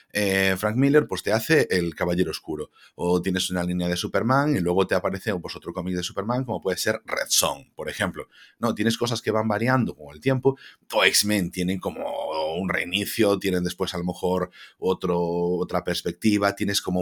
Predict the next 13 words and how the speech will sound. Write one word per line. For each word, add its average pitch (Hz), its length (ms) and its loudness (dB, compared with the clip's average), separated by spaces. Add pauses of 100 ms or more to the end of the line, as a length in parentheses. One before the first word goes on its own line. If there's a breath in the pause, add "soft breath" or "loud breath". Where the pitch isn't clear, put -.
(200)
personajes 90 420 -6
secundarios 87 520 -2
que 95 80 -4
van 87 160 -4
ganando 87 280 -6
cierto 95 260 -2
protagonismo. 101 600 2 (280 loud breath)
Por 135 100 -4
ejemplo, 110 280 4
lo 87 100 2
que 87 100 -6
sucede 110 360 2
con, 87 500 -2